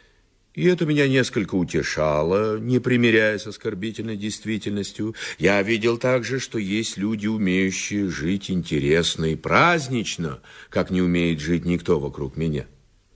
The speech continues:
И почти в каждой книге тихим звоном звучало что-то тревожное,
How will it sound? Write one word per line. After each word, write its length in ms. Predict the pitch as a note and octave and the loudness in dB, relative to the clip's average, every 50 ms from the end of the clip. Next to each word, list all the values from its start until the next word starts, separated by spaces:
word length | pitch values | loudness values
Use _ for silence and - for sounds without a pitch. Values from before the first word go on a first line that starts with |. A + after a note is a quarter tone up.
| _ _ _ _ _ _ _ _ _ _ _ _ _ _ _ | _ _ _ _ _ _ _ _ _ _ _ _ _ _ _
И 80 | D3 C3+ | -6 -2
почти 420 | - A#2+ A#2+ - - - - A#2 | 2 2 2 2 0 2 0 0
в 80 | - - | -2 0
каждой 540 | - A#2+ A#2 A2+ G#2+ F#2+ F2+ F#2+ G2 F2+ | 0 2 2 2 0 -2 0 0 0 0
книге 680 | E2+ - G2 G2 A2 C#3+ D#3+ D#3 C#3 A#2+ F2 C#2+ - - - - - - | 0 -2 -2 0 2 2 2 2 2 0 -2 -2 -2 -6 -12 -20 -18 -8
тихим 380 | - G#2+ G#2+ G2 - G#2 G2 E2 | 0 0 0 2 4 2 2 2
звоном 420 | D2 D2+ E2+ A2 B2+ C3 A#2+ A2+ | 2 2 2 4 4 4 4 2
звучало 480 | G2 G2 G2+ G2+ - - A2 G#2+ G#2 G2 | 0 0 -2 -2 0 2 2 2 2 0
что-то 340 | - - G#2+ G2 - G#2 | 0 -2 -2 -2 -2 -2
тревожное, 1000 | F#2+ - F#2+ F2+ F2+ F2 D2 C#2+ D2 D#2+ D#2+ D#2 D#2 D2 C#2 C#2 C#2+ C2 B1+ B1+ | -4 -2 0 2 2 2 2 2 2 2 4 4 2 0 0 -2 -4 -6 -6 -8